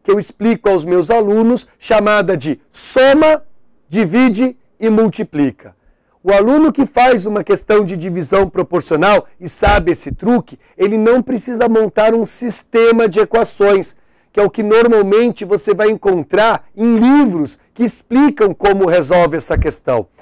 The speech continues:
Eu não vou usar um sistema porque isso gasta tempo e espaço. Então, eu vou usar um truque de resolução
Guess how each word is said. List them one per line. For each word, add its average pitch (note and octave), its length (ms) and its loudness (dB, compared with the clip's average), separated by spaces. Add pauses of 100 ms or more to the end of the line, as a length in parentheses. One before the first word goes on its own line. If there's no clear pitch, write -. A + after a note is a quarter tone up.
(180)
Eu G3+ 120 2
não B3+ 220 2
vou B3+ 300 2
usar G#3 240 0
um G3 100 0
sistema G3+ 640 0 (160)
porque G3+ 300 -6
isso - 180 -8
gasta F3 420 -2
tempo A#3+ 720 0 (300)
e G3+ 120 -4
espaço. F3 720 -2 (240)
Então, G#3 140 -2
eu G3+ 60 2
vou A3+ 160 2
usar A#3 180 0
um A#3 100 0
truque - 540 0
de G3 160 -4
resolução F3+ 760 0